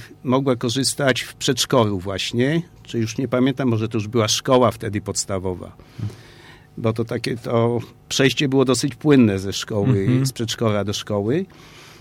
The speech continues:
Speaker 1: I ona na takim wózku jeździła w szkole, zresztą był jeden taki wózek dla wszystkich dzieci,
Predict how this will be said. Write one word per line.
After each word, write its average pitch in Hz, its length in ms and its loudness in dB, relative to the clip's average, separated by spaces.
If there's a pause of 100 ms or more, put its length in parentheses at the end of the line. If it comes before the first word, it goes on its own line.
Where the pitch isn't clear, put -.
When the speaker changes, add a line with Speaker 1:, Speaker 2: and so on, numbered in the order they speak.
(320)
Speaker 1:
I 120 140 4
ona 139 160 6
na 139 120 4
takim 139 300 2
wózku 156 300 0
jeździła 131 420 4
w 120 60 -2
szkole, 123 440 2
zresztą 127 300 -2
był 131 160 2
jeden 131 300 2
taki 120 260 -2
wózek 127 520 2
dla 131 200 2
wszystkich 147 420 -2
dzieci, 139 400 2